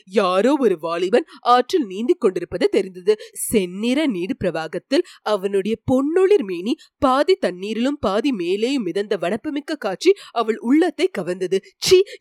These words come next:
யாரோ இளம்பிள்ளை ஒருவனுடைய தோற்றத்தில் தனது கவனம் செல்வது என்ன அசட்டுத்தனம்!" நாணம் மடம் என்னும் இயல்புகளை தன் உடன் பிறந்த செல்வங்களாக கொண்டிருந்த வானதிக்கு அந்த எண்ணம் மிக்க கூச்சத்தை உண்டாக்கியது. அவளுடைய உள்ள கட்டுப்பாட்டையும் மீறி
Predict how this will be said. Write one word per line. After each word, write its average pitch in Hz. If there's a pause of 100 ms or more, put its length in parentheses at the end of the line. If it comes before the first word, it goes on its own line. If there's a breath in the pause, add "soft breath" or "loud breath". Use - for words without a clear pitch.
யாரோ 214
இளம்பிள்ளை 240
ஒருவனுடைய 175
தோற்றத்தில் 269
தனது 175
கவனம் 196
செல்வது 226
என்ன 202
அசட்டுத்தனம்!" 262 (180 loud breath)
நாணம் 185
மடம் 196
என்னும் 185
இயல்புகளை 196 (180 loud breath)
தன் 233
உடன் 247
பிறந்த 302
செல்வங்களாக 202
கொண்டிருந்த 175
வானதிக்கு 180 (240 loud breath)
அந்த 190
எண்ணம் 233
மிக்க 269
கூச்சத்தை 240
உண்டாக்கியது. 185 (260 loud breath)
அவளுடைய 170
உள்ள 233
கட்டுப்பாட்டையும் 262
மீறி 185